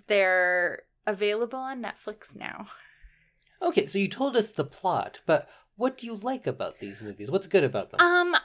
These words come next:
Speaker 1: I really like Vanessa Hudgens. I think she's actually very <laughs> talented. And she does some really fun voices and accents, and, um, I enjoy the way that the story flows because there's always something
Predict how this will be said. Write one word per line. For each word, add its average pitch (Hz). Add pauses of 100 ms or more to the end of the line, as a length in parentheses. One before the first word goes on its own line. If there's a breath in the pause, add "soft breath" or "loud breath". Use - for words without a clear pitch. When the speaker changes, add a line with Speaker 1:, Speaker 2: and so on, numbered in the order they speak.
Speaker 1:
I 247
really 427
like 170
Vanessa 302
Hudgens. 330
I 220
think 226
she's 269
actually 208
very 175
<laughs> -
talented. 190 (560 loud breath)
And 214
she 247
does 240
some 233
really 233
fun 202 (520 soft breath)
voices 247
and 175
accents, 233
and, 185
um, 175 (100)
I 220
enjoy 240
the 220
way 208
that 202
the 175
story 262
flows 240
because 214
there's 196
always 196
something 185